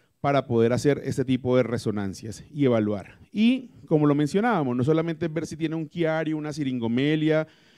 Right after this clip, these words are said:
una hidromelia, sino también que existe este artículo que nos ayuda a clasificar ese tipo de médulas. Sabemos si tenemos médulas tipo uno, dos o tres.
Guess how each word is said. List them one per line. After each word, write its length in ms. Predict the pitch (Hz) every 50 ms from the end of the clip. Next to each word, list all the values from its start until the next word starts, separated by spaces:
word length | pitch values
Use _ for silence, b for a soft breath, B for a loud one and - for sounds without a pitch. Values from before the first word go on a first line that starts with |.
| b b b
una 220 | b 139 147 147 151
hidromelia, 720 | 156 160 156 147 131 131 131 143 147 143 147 156 175 175 - b b b b b b
sino 280 | - 151 135 135 131
también 320 | 131 151 151 156 160 160 160
que 200 | - 170 165 165 -
existe 320 | - 127 127 135 120 - 165
este 160 | 147 - 180
artículo 480 | 165 160 170 170 160 165 170 180 175
que 80 | - 165
nos 160 | 156 147 123
ayuda 300 | 139 127 123 135 147 156
a 40 | 160
clasificar 760 | - 185 175 156 - 156 139 - 127 107 - - 143 147 160
ese 180 | 165 - 170
tipo 260 | 151 156 151 - 160 156
de 60 | 135
médulas. 520 | 127 127 120 120 120 123 123 147 165 156
Sabemos 400 | - - - 123 113 113 120 131
si 80 | 131 -
tenemos 340 | 139 131 120 113 120 127 135
médulas 440 | 139 139 139 147 143 131 110 -
tipo 260 | - 120 117 - 156 135
uno, 440 | 131 135 135 135 135 135 139 139
dos 260 | 120 117 117 120 113 143
o 80 | 151
tres. 340 | - - 120 117 135 147 -